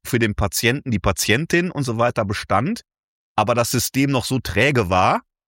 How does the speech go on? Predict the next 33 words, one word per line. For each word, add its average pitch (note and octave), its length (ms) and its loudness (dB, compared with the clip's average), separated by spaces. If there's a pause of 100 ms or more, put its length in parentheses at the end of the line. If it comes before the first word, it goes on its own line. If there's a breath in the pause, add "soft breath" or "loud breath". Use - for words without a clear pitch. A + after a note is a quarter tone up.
(140)
oder A#2 200 2
andersrum A#2+ 440 0
so G#2+ 100 0
eine C3+ 180 2
Resistenz B2 600 0
entwickelt G#2 460 -2
hat, B2 160 0
die A#2+ 100 -2
eigentlich A#2+ 380 -2
eher A#2+ 180 2
so A2 120 0
im G#2 160 -2
Persönlichkeitsprofil A2+ 1500 0
von A2 480 0 (160)
Stakeholdern, F#2 640 0
so F2 80 0
sage F2+ 200 2
ich F#2 80 -2
jetzt - 200 -2
mal, G2 160 2
in G2+ 100 2
dem F#2+ 140 2
System G#2 360 0
bestehen, G2 380 -2 (100)
best-, - 200 -6
bestanden, G2 800 0 (600)
dass A2 140 0
es A#2 120 0
eigentlich A#2+ 300 0
gescheitert C3 520 0
ist. - 240 -4
Ist - 220 -2
das C#3 260 0